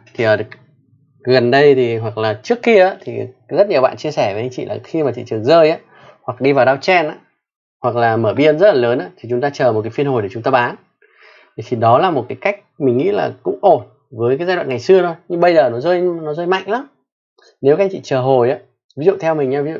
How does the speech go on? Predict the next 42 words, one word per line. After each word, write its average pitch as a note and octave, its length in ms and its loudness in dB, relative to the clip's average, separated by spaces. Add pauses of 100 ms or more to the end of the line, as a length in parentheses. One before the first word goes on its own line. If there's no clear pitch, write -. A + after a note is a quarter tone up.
(100)
đến A#2+ 320 -6
cái C#3+ 100 -10
phiên D3+ 460 -6
thứ C#3 100 -8
sáu A#2 180 -2
tuần C#3 140 -4
trước F3+ 180 -4
là C#3 160 0
chúng A#2 160 -10
ta B2 120 -4
xác E3 200 -8
định E3+ 200 -8
là A2 60 -6
nó A2+ 180 -2
là B2+ 100 4
downtrend B2+ 240 0
rồi, A2+ 140 0 (580)
thì A#2 100 -2
sáng A2+ 260 -4
nay C#3 240 0
chúng A2+ 100 -8
ta C3 80 -2
có C3+ 100 -10
thể A#2 120 -8
bán G2 240 -4
A C3+ 160 -2
T C#3 100 -6
O C3+ 260 4
hoặc A#2+ 220 -6
là A2 140 -4
các C3+ 80 -8
anh C3+ 80 -6
chị B2+ 140 -18
chờ A2 220 0
đến G2+ 180 -4
chín B2+ 240 -4
rưỡi, F#3+ 140 -4
mười D#3+ 220 0
giờ, A#2 160 -2
mười A#2 200 -2
rưỡi F#3 220 2
này. C4 140 -8